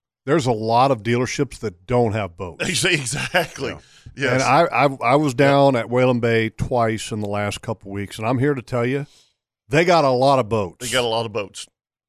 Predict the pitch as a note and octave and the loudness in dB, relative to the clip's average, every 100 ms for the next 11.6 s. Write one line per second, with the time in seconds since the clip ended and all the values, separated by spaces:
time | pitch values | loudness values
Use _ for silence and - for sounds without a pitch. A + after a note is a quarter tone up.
0 | - A#2+ C3 E3 F#3 E3 E3+ G#3 - F3+ | -8 -8 -2 0 2 4 4 4 4 6
1 | G3 D3+ F#3 F#3+ F#3 E3+ F#3 F#3 G3 E3+ | 6 4 4 4 2 2 4 6 4 4
2 | E3+ F#3 D3 A#2 E2+ - D#3+ D#3+ F3+ D#3 | 2 2 0 0 -2 -2 -2 -2 -6 -4
3 | F3 D#3+ G#2+ D3+ D#3 E3+ D#3+ D3 - D#3 | -4 -4 -2 0 0 0 -2 -4 -2 0
4 | E3+ E3+ E3+ E3 - B2+ C3 C3+ D3+ C3 | 0 -2 -4 -2 -4 -4 -6 -4 -6 -4
5 | C#3+ D3 C#3 C3 C3 - B2+ C3 C#3 C3+ | -4 2 2 2 -4 -4 -6 0 2 4
6 | C3+ A#2 - C#3+ C#3+ C#3 C3+ - C#3 B2 | 2 2 4 4 4 2 0 -2 -2 2
7 | C3 A2 G2 A#2 C3 C#3+ F2+ A#2 A#2+ G#2 | 2 0 0 4 4 2 0 2 2 2
8 | A#2+ A#2+ - A#2+ - C3+ B2 B2+ C3+ C3 | 0 0 -4 -4 -2 -2 0 0 -2 -2
9 | G#2+ G2+ A#2 A2+ - A#2 - B2 A#2+ B2 | -6 -2 0 0 -2 -6 -4 -2 0 0
10 | B2 B2+ C3+ C3 C#3 B2+ A#2+ - - G3+ | 0 0 2 2 4 2 0 -6 -10 -12
11 | E4+ E4+ E4 C#4 F3+ D3 | -6 -2 0 -2 -4 -8